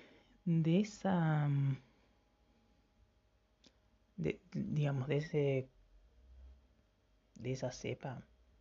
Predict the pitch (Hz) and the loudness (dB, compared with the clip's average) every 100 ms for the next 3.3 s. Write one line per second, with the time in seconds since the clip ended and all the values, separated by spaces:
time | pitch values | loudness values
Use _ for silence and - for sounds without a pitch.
0 | - - - 120 143 139 151 _ _ - | -20 -12 -6 -2 -2 -2 -8 _ _ -18
1 | - 123 113 123 120 131 - 135 156 - | -10 -10 -10 -8 -4 -4 -4 -6 -6 -4
2 | 131 - - 160 151 - _ _ _ - | -4 -4 0 0 0 -4 _ _ _ -4
3 | 160 160 | 0 0